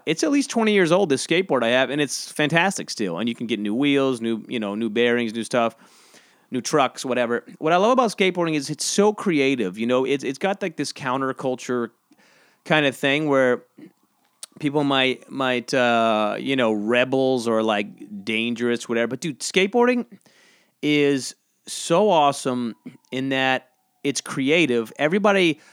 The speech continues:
looks at something differently. Like, if there's a curb and you're skateboarding with your friends or alone, or alone on a curb, there's infinite amount of things you can do with your board and that curb,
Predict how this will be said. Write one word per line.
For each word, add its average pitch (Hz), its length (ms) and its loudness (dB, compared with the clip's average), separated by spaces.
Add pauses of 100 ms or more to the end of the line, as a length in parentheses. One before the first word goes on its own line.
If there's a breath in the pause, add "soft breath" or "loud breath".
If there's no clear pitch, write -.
(140 soft breath)
looks 135 320 -2
at 139 80 -6
something 143 340 -2
differently. 151 480 -2
Like, 120 400 0
if 120 120 -10
there's 143 180 0
a 139 60 -2
curb 143 440 0
and 117 200 -4
you're 123 180 -2
skateboarding 131 440 -2
with 123 100 -4
your 113 80 -8
friends 123 440 -2
or 170 140 2
alone, 135 320 2
or 127 340 0
alone 131 300 0
on 117 100 -2
a 113 40 -4
curb, 147 500 2 (340 soft breath)
there's 185 360 2
infinite 175 420 0
amount 143 240 2
of 123 80 -4
things 135 240 -2
you 120 60 -10
can 120 140 -4
do 123 200 0
with 113 160 -2
your 113 120 0
board 110 520 0
and 107 480 -4 (240)
that 113 260 -4
curb, 104 400 -2